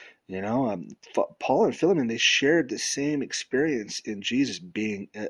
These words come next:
uh, saved, you know, or being saved by Jesus, I should say. You know, in that sense, you know, just like you and I, you know, we're,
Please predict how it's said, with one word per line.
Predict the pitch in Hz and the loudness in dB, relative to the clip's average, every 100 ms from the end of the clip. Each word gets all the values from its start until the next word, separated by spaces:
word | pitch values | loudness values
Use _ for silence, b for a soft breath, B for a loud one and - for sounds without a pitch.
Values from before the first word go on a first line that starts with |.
| 107 | -6
uh, | 107 - _ _ _ | -8 -8 _ _ _
saved, | 127 - - 156 131 - - - - b b b b b b b _ - | -4 0 4 4 4 0 -10 -14 -14 b b b b b b b _ -10
you | 104 | -6
know, | 98 | -6
or | 101 104 | -4 -4
being | 120 113 | -2 0
saved | - 131 | 2 2
by | 110 110 | 2 0
Jesus, | 104 131 147 - | 2 2 2 -2
I | - | -2
should | - 165 | 0 0
say. | - 85 - | -2 -6 -8
You | 95 | -10
know, | 92 | -8
in | 104 | -6
that | 117 | -4
sense, | - 110 - B B B B | -4 -4 -6 B B B B
you | - | -6
know, | 101 | -2
just | 123 - | 0 2
like | 123 110 | 2 2
you | 120 113 | 0 0
and | 98 | 4
I, | 160 | 4
you | 120 104 | 4 2
know, | 98 | 0
we're, | 101 117 | 0 0